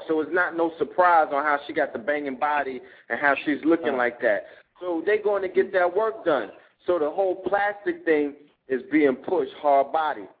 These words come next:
Speaker 2: Mm-hmm.
Speaker 1: Know what I mean?
Speaker 2: No doubt.
Speaker 1: It's going
Speaker 2: Dehumanization,
Speaker 1: down.
Speaker 2: that's a trait.
Speaker 1: You gonna have ten-year-olds with ass shots.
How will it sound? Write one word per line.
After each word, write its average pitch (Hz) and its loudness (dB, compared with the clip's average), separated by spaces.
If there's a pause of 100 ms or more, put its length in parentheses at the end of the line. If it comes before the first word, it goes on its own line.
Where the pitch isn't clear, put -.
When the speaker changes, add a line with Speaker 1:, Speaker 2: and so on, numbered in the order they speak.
(1120)
Speaker 2:
Mm-hmm. 117 -20
Speaker 1:
Know 120 -8
what 123 0
I - 0
mean? 135 -2 (1200)
Speaker 2:
No 120 -4
doubt. 156 0 (800)
Speaker 1:
It's 135 -6
going 156 -6
Speaker 2:
Dehumanization, 151 2
Speaker 1:
down. 143 0
Speaker 2:
that's 131 0
a - -20
trait. 143 -2 (1000)
Speaker 1:
You 139 -6
gonna 147 0
have 139 0 (220)
ten-year-olds 165 -2
with 135 -2
ass 160 2 (140)
shots. 110 0